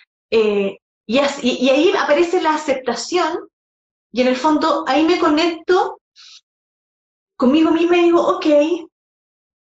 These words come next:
ya no, no, no lo culpo tanto, no culpo a las circunstancias,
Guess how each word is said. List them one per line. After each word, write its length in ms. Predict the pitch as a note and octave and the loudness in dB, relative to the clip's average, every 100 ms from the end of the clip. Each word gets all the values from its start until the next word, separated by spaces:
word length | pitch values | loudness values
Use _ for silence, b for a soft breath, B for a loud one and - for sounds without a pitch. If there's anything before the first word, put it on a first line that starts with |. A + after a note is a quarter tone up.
| _ | _
ya 220 | G#3+ D#4+ | -4 -2
no, 180 | E4+ - | 0 0
no, 220 | C4+ D4 | 2 2
no 140 | C#4+ F4 | 2 2
lo 160 | E4+ | 2
culpo 380 | F4+ F#4 - B3 | 2 0 2 -2
tanto, 280 | A3+ G#3 C4 | 0 -2 0
no 160 | C4 C4 | -2 0
culpo 260 | E4+ F4 | -2 0
a 40 | F#4 | 0
las 140 | F4 | -2
circunstancias, 1040 | D4+ - A#3+ - D#4+ F4 F4 G#4+ C5 - | -4 -6 -8 -2 -2 -2 -2 -6 -6 -18